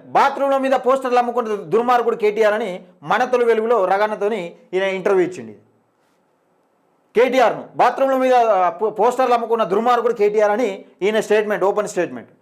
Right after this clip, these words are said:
ఇగో మ-, మళ్ళీ తర్వాత సెవెన్ మంత్స్ బ్యాక్ ఇది. తెలంగాణలో అతిపెద్ద కుంభకోణం, నా-, నలభై ఐదు వేల కోట్లు. త్వరలోనే, ఆ, త్వరలోనే ఐదు వేల మందికి జైలు.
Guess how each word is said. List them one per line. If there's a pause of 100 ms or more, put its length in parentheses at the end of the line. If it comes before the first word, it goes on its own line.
(300)
ఇగో
మ-,
మళ్ళీ
తర్వాత (360)
సెవెన్
మంత్స్
బ్యాక్
ఇది. (400)
తెలంగాణలో
అతిపెద్ద
కుంభకోణం,
నా-,
నలభై
ఐదు
వేల
కోట్లు.
త్వరలోనే, (320)
ఆ, (1300)
త్వరలోనే
ఐదు
వేల
మందికి
జైలు.